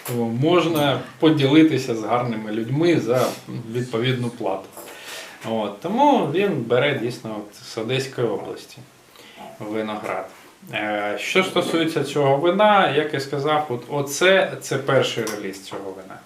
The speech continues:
Перший вінтаж дві тисячі двадцять другого року. Двадцять третій був вже, вже, вже абсолютно інший. За рахунок нормальної такої різниці в алкоголі.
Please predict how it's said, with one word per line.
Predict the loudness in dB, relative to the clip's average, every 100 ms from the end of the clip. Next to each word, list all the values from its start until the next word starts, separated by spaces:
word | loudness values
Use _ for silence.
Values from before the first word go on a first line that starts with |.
| _ 0
Перший | 4 4 2 -2
вінтаж | -2 -2 2 2 2
дві |
тисячі | -2 -4 -6
двадцять | -6 -6 -8 -8
другого | -6 -6 -4
року. | -6 -6 -14 -20 -20 -20 -20 -14
Двадцять | -2 0 0 -2
третій | 2 2 2 -2
був | -2 -2 -2
вже, | 0 0 0 -4 -2
вже, | -2 -2 -4 -4 -2
вже | 0 2
абсолютно | 0 -2 -6 -6 -10
інший. | -14 -14 -16 -18 _ _ _ _ _ -20 _ _ _ _ -20 -20 _ _ _ -20 _ _ _ _ _ _ _ _ -20 _ _ _ -8
За | -4 0 2
рахунок | 2 0 0 2 0 -2 -10 -6
нормальної | -2 2 2 2 0
такої | -4 -2 -2
різниці | -2 -4 -6 -6 -6
в | -6
алкоголі. | -6 -8 -8 -6